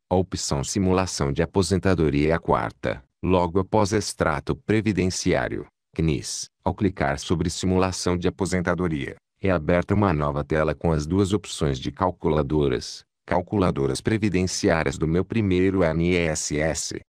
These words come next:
Passo dois. A interface e as informações requeridas pelas duas calculadoras são iguais,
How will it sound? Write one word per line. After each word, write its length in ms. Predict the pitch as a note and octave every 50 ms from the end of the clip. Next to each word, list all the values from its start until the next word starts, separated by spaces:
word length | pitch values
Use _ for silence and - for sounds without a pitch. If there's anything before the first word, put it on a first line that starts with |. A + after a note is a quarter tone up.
| _ _
Passo 440 | - F2+ E2+ E2 - - - F2
dois. 540 | D#2 C#2+ D#2 C2+ A#1 G1+ - - - - - - _ -
A 140 | G2+ F#2+
interface 720 | G2 G#2+ A2+ - C3 G#2+ E2+ - - - D2+ D2+ C#2+ - -
e 60 | F#2+
as 160 | F2 E2+ D#2 F#2+
informações 720 | F2+ - - F#2+ F#2 F#2 F2+ - - - F2+ F2 F2 -
requeridas 640 | - A#2 G2+ - A2+ G2+ E2+ E2+ E2 D#2 E2+ E2 -
pelas 320 | - G#2+ G2+ G2 F#2 F2
duas 260 | F#2 A2 A2+ A2+ -
calculadoras 720 | - - E2 - - F#2 F#2+ F2+ E2 C2+ C2+ C2+ C2 B1+
são 200 | - - G#2 F#2
iguais, 580 | F#2 F2+ - - C#2+ A#1+ G1+ - - - - -